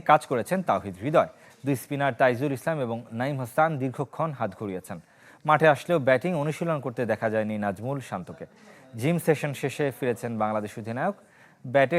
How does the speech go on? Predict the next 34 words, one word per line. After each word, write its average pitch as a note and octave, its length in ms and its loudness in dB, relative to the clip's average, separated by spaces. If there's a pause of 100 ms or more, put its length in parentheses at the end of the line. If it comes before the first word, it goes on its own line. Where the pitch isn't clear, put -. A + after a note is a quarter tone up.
শান C3+ 220 0
দিয়েছেন C3 280 -4 (100)
ওপেনার A2+ 320 -4
তানজিদ A#2+ 460 -4
তামিম। G#2+ 280 -4 (420)
হেড B2+ 200 -2
কোচ A#2+ 200 0
ছাড়াও A#2+ 260 4 (100)
শিষ্যদের A2+ 420 -8
উপর A2+ 120 -6 (140)
নজর A2 280 -4
রেখেছেন B2 300 -10 (120)
কোচিং B2 300 -6
স্টাফের C#3 280 -4 (120)
বাকি G2 300 -2
সদস্যরা। F#2 440 -6 (480)
মিরপুরের F3+ 360 0 (120)
টেস্ট F#3 240 0 (160)
দলের C3+ 300 4
ক্রিকেটারদের C3 560 -2
সঙ্গে A2 280 -2 (520)
আলোচনায় D3 440 0
বসেছেন G#2 380 -10
হাথুরু G2+ 320 -8
সিংহে। B2+ 240 -8 (600)
গুঞ্জন G#3 300 4
আছে - 180 0 (280)
এ - 20 4 (120)
দলের B2+ 280 2
সিরিজে B2 320 -2 (100)
তাদের A#2 200 2 (120)
খেলানোর A#2 440 -2
পরিকল্পনা G2+ 500 -4 (140)
হাথুরুর। F2+ 400 -12